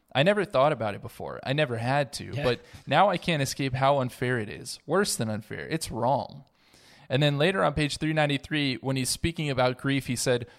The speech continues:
Speaker 1: "There's no place in it for the, or there's no place for it in the Jedi, no place for it within you." So he buried it as deeply as a mine, one that could wait years before exploding. So there's that.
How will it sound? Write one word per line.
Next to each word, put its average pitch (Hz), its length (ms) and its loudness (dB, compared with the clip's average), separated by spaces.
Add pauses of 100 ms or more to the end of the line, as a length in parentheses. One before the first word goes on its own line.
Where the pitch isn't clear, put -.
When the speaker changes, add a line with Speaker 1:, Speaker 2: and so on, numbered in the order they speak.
(140)
Speaker 1:
"There's 147 240 0
no 143 180 4
place 156 360 0
in 113 100 0
it 101 140 -6
for 113 140 -6
the, 104 160 -8 (340)
or 131 220 4
there's 139 240 -2
no 156 120 0
place 143 300 0
for 180 320 -2
it 113 160 -2 (140)
in 123 140 -2
the 117 100 -4
Jedi, 107 440 -4 (300)
no 147 200 4
place 139 260 -2
for 135 260 0
it - 60 -4
within 117 340 -4
you." 113 360 -4 (160)
So - 160 -2
he 139 120 2
buried 151 340 2
it 143 100 -2
as 123 160 -6
deeply 131 400 -4
as 113 100 -4
a 113 60 -4
mine, 110 600 -6
one 135 220 0
that 151 140 -6
could 131 140 -4
wait 123 320 -6
years 117 360 -4
before 107 440 -6
exploding. - 680 -12 (1300)
So 131 400 0
there's 123 260 0
that. 127 680 -4